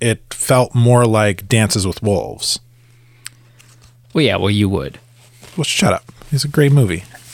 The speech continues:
Speaker 2: Um,
Speaker 1: <laughs>
Speaker 2: what'd you think of the
Speaker 1: But
Speaker 2: trailer? I thi-, I think that this might be my, like, uh,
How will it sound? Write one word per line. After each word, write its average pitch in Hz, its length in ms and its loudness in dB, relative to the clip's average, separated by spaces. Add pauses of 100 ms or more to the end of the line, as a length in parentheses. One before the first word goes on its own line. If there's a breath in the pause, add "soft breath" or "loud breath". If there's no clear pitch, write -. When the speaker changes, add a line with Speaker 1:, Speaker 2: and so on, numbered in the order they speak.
(1900 loud breath)
Speaker 2:
Um, 139 540 6
Speaker 1:
<laughs> - 1080 -4
Speaker 2:
what'd 185 180 4
you 214 80 6
think 214 140 6
of 185 60 6
the 127 80 6
Speaker 1:
But 110 40 4
Speaker 2:
trailer? 120 360 4
I 185 160 4
thi-, - 260 -2
I 214 200 4
think 277 240 2
that - 180 2
this 214 200 4
might 180 360 4
be 185 220 8
my, 147 520 6 (340)
like, 160 280 2
uh, 170 80 -2